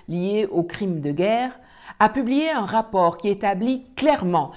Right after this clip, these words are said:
les agissements criminels du groupe Castel, ce géant français du sucre et des boissons, partenaire de Coca-Cola pour l'embouteillage dans de nombreux pays africains, qui a financé des milices armées auteurs d'atrocités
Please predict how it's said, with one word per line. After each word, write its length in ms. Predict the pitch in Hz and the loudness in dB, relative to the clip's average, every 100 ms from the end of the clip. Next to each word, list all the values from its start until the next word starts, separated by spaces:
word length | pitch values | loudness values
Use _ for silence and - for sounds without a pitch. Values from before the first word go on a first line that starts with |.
| - - | -18 -6
les 280 | 185 202 180 | -2 0 0
agissements 640 | 226 240 233 - 254 269 | -2 -2 -6 -4 -2 -2
criminels 640 | 262 269 254 220 190 170 | -2 -2 0 0 0 -2
du 100 | 160 | -2
groupe 320 | 165 190 196 - | -4 -6 -8 -6
Castel, 580 | 202 185 - 160 139 - - - | -6 -6 -4 -2 -2 -10 -20 -10
ce 200 | - 208 | -2 0
géant 360 | 190 247 254 | 2 0 0
français 500 | 247 240 240 226 247 | -2 -2 -2 -2 -4
du 160 | 190 196 | -2 -6
sucre 400 | - 254 247 - | -6 -2 -2 -2
et 80 | - | -2
des 160 | 180 170 | 2 0
boissons, 560 | 156 175 170 196 208 - - - - | 0 -2 -2 -6 -6 -8 -18 -20 2
partenaire 640 | 220 - 220 208 220 220 | 2 4 0 2 -2 -2
de 140 | 165 | -2
Coca-Cola 760 | 175 269 285 226 175 165 151 170 185 | -2 0 0 -2 0 2 2 2 -2
pour 160 | 180 | 0
l'embouteillage 880 | 180 233 220 220 180 160 165 294 233 | 2 2 2 -2 0 4 4 2 0
dans 140 | 170 180 | -4 -4
de 100 | 170 | -4
nombreux 320 | 180 185 220 | -4 -4 -4
pays 380 | 220 175 196 170 | -2 -4 -2 -4
africains, 560 | 151 - 143 160 180 220 - - - | -6 -10 -12 -10 -12 -14 -20 -20 -20
qui 220 | - 226 | -4 2
a 100 | 214 | 2
financé 840 | 208 - - 330 285 262 - 240 196 | 0 -10 -2 0 0 -2 -4 -4 0
des 160 | 180 | 0
milices 640 | 180 208 220 254 311 - - - | 0 -2 -2 -2 -4 -12 -20 -6
armées 560 | 196 190 175 170 185 - | -4 -2 -2 -4 -6 -4
auteurs 640 | 254 262 262 240 202 160 147 | 0 2 0 0 2 0 -2
d'atrocités 1120 | 160 294 294 285 226 220 208 202 165 - - | 0 0 2 -4 -4 -8 -8 -2 -2 -2 -16